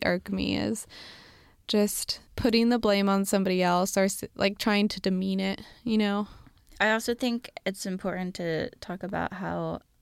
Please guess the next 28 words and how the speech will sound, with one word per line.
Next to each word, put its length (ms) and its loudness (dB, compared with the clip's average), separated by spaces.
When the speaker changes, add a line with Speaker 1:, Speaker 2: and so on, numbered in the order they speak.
Speaker 2:
it 160 0
can 100 0
happen 500 0
with 140 -4
people 320 -4
that 180 -2
you're 140 -2
close 300 -6
to 120 -8
as 220 -6
well. 180 -2
So, 180 -6
like, 140 4
Speaker 1:
Mm-hmm. 180 0
Speaker 2:
even 280 -4
your 100 -6
friends, 540 0
like, 140 -8
your 100 -4
friends 320 -6
could 140 -8
do 120 0
it 140 0
to 80 -2
you. 440 0
Or 340 2
even 220 2
if 20 6